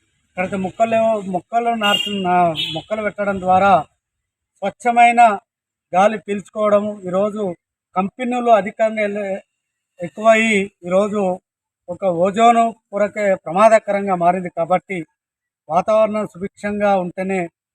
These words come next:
మానవులు కూడా సుభిక్షంగా ఉంటారనే ఉద్దేశంతో వృక్షాలు కూడా నాటడం జరుగుతుంది. అదే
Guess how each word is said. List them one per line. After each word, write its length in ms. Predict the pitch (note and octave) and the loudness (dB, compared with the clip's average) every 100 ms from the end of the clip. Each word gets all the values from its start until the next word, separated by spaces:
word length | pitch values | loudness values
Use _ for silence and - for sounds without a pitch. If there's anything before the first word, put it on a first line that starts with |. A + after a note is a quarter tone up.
| D3+ | -6
మానవులు 300 | F3+ G3 F#3+ | -4 -2 -2
కూడా 120 | F#3+ F3+ | -2 -2
సుభిక్షంగా 520 | F#3 F3+ - F#3+ F#3 E3 - _ _ D#3+ | -2 -6 -8 -8 -4 -4 -6 _ _ -12
ఉంటారనే 400 | D#3+ F#3 F#3 F3 | -2 0 0 -2
ఉద్దేశంతో 560 | D3+ F#3+ F#3+ G3+ E3+ G3+ E3+ F3+ - - _ - | -4 -6 -4 -6 -2 0 0 -2 -10 -20 _ -16
వృక్షాలు 500 | E3+ - - A3+ A3+ G#3 | -16 -10 4 4 4 0
కూడా 180 | G#3+ G3 F3 _ _ _ E3 | 2 2 0 _ _ _ -4
నాటడం 320 | F3 F#3+ G3+ F#3+ | -4 -2 -4 -2
జరుగుతుంది. 360 | F#3 F3+ G3 F#3 | -2 -4 -2 0
అదే 120 | F3 | 0